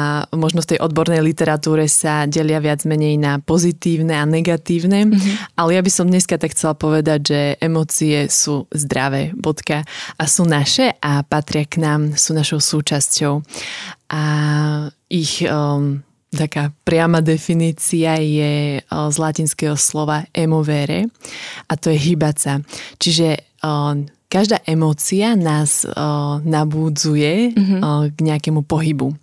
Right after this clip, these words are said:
Speaker 1: A to je buď smerom k niečomu, alebo od niečoho.
Speaker 2: Mhm.
Speaker 1: A potom, keď spomenieme, uh, to delenie, uh, emócií, tak si k tomu povieme viacej, ale pre, pre také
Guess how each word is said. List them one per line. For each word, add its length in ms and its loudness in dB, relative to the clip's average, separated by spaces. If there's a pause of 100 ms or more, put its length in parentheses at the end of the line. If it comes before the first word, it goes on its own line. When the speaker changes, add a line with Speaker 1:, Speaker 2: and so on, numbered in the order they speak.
(380)
Speaker 1:
A 100 -4
to 160 -2
je 160 2
buď 240 -2
smerom 560 0
k 100 -2
niečomu, 540 4
alebo 320 0
od 160 -2
niečoho. 640 0
Speaker 2:
Mhm. 320 0 (340)
Speaker 1:
A 120 -8
potom, 260 -2
keď 180 -2
spomenieme, 800 0
uh, 240 -4
to 160 -4
delenie, 760 0
uh, 300 -6
emócií, 480 -2
tak 180 -4
si 140 -2
k 100 -8
tomu 220 -2
povieme 320 -2
viacej, 640 0 (140)
ale 800 2 (320)
pre, 240 -2 (240)
pre 240 -2
také 400 -2